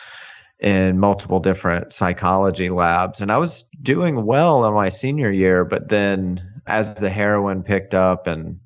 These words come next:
I was taking Adderall to try to perform and heroin to try to pull me down, and I just stopped performing. And then they were just like, "You, you don't have,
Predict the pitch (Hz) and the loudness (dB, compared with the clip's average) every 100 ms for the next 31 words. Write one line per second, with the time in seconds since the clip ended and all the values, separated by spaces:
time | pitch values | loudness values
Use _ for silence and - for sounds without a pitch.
0 | _ - - - _ - 95 87 - 98 | _ -20 -20 -20 _ -4 -4 -2 -2 -2
1 | 90 80 113 117 110 110 104 - 92 87 | -2 -2 0 0 2 2 2 -2 -4 -4
2 | 90 90 - 104 92 87 87 - 104 104 | -4 -6 -4 -2 -2 -4 -10 -4 0 0
3 | 101 82 92 101 101 98 95 92 85 85 | 0 -2 0 2 2 0 -2 -4 -2 -2
4 | 87 - 92 87 85 110 113 104 104 98 | -4 -4 -2 -2 0 2 4 4 2 0
5 | 76 85 - - 98 92 - - 92 - | -4 -6 -8 -6 -4 -4 -4 -2 -2 -4
6 | 87 82 92 95 92 101 95 90 92 - | -10 -10 -4 -4 -4 -6 -6 -8 -12 -20
7 | - - - _ 87 92 90 87 85 85 | -20 -20 -20 _ 0 2 2 2 2 0
8 | 87 87 95 95 - 98 104 98 104 _ | -2 -4 -2 -2 0 0 0 -2 -10 _
9 | _ - 101 123 120 92 104 104 95 | _ -2 2 4 2 2 2 0 -2